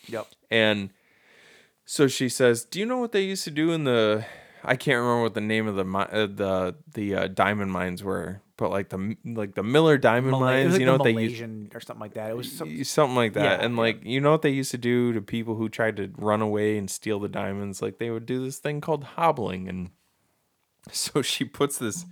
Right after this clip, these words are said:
Speaker 2: she ends up putting, like, a four-by-four
Speaker 1: Ugh.
Speaker 2: in between his legs, which are strapped to the bed, and then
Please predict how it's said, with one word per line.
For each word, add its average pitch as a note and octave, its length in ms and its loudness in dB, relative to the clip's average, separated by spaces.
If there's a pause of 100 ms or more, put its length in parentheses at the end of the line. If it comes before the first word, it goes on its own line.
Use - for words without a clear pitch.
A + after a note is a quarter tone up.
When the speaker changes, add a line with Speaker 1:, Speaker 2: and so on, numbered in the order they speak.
(360)
Speaker 2:
she - 120 -4
ends C3+ 120 0
up B2 100 2
putting, C3 240 -2
like, G#2+ 140 0
a F#2+ 60 -4
four-by-four G2 1000 0
Speaker 1:
Ugh. A2+ 180 -12 (520)
Speaker 2:
in A2+ 160 -2
between G#2+ 540 -4
his G2 180 -6
legs, G2+ 540 0
which G#2 220 -6
are F#2 160 0
strapped - 480 -4
to G2+ 60 -16
the F#2 100 -8
bed, F#2+ 480 -2 (600)
and G#2 220 0
then G2 340 -2